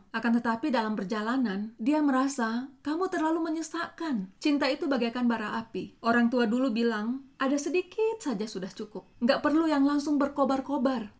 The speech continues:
Bara sedikit saja. Kalau ditiup-tiup akan menyala. Kalau tidak ditiup akan mati." Tapi ditiup terlalu kuat juga akan membuatnya mati. Saya dulu masih dapat zaman ketika kalau liburan ke rumah nenek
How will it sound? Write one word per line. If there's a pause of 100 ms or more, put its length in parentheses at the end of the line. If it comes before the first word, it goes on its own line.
Bara
sedikit
saja.
Kalau
ditiup-tiup
akan
menyala. (160)
Kalau
tidak
ditiup
akan
mati." (200)
Tapi
ditiup
terlalu
kuat (240)
juga
akan
membuatnya
mati.
Saya
dulu
masih
dapat
zaman
ketika (640)
kalau
liburan
ke
rumah
nenek